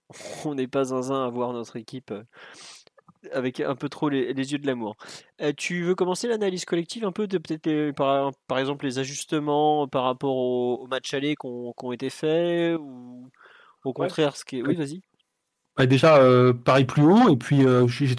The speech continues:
Speaker 2: moi j'ai trouvé que le travail sur la, les premières passes bavaroises était quand même plus, euh, plus accentué. Euh, je sais pas à quel point les, les circonstances du match aller, euh, ont, euh, conditionné la, la posture de Paris et sur le fait que,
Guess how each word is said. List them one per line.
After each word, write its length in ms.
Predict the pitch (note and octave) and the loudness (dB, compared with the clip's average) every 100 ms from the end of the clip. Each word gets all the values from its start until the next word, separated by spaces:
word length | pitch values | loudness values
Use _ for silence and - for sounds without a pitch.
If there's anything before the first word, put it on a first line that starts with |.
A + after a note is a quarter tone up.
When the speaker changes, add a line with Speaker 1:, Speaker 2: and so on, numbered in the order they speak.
| C#3+ | 2
Speaker 2:
moi 100 | C#3+ | 2
j'ai 80 | |
trouvé 220 | C3 C#3 C#3+ | 2 2 2
que 140 | C3 | 2
le 120 | A#2+ | 0
travail 300 | A#2+ B2 B2+ | 2 4 4
sur 140 | B2 B2+ | 4 4
la, 260 | A2+ A2 | 4 4
les 140 | A2 A#2 | 2 -2
premières 380 | - B2+ B2 | 0 2 2
passes 280 | - C3+ - | 4 2 2
bavaroises 480 | B2 B2 A#2+ C3+ C3 | 4 4 6 6 6
était 180 | B2 A#2+ | 2 2
quand 160 | A#2+ | 4
même 140 | A#2+ A#2 | 4 2
plus, 240 | - B2 | 0 2
euh, 160 | A#2+ A2+ | 2 2
plus 260 | - - | -4 -6
accentué. 540 | A#2 - B2 C#3+ F#3+ G3 - - _ _ _ _ _ _ - | -6 -2 -2 4 2 2 -12 -20 _ _ _ _ _ _ 4
Euh, 560 | A#2+ A#2 A#2 A2+ A2+ A#2 - _ - | 8 8 8 8 6 2 -6 _ -8
je 160 | - | -2
sais 100 | B2 | 0
pas 140 | C#3+ G3+ | 6 6
à 40 | |
quel 180 | F#3+ C#3+ | 6 4
point 160 | E3+ | 6
les, 200 | D3+ C3+ | 8 8
les 140 | B2+ B2+ | 6 4
circonstances 600 | B2+ B2+ C#3 B2 D#3 C3 | 2 0 2 4 4 4
du 100 | B2+ | 4
match 240 | C3 B2 | 4 4
aller, 240 | B2+ C#3+ C#3+ | 4 6 6
euh, 380 | B2 A#2 A2+ A2+ - _ _ _ _ _ _ B2+ | 6 4 2 -2 -8 _ _ _ _ _ _ 0
ont, 240 | A#2+ A#2+ | 2 4
euh, 220 | A#2+ A#2+ | 4 2
conditionné 600 | A#2 C3 B2+ A#2+ C3+ C#3 | 2 2 2 2 2 4
la, 160 | C3 A#2+ | 6 6
la 100 | A#2 | 4
posture 360 | C3 B2 C#3 | 2 0 2
de 80 | B2+ | 2
Paris 500 | B2 C3+ C3 D3+ D3+ | 4 4 6 6 6
et 60 | B2+ | 4
sur 140 | B2+ | 4
le 80 | B2 | 0
fait 240 | B2 B2 | 2 -2
que, 360 | B2 A#2+ A#2 A2+ | 0 0 2 -2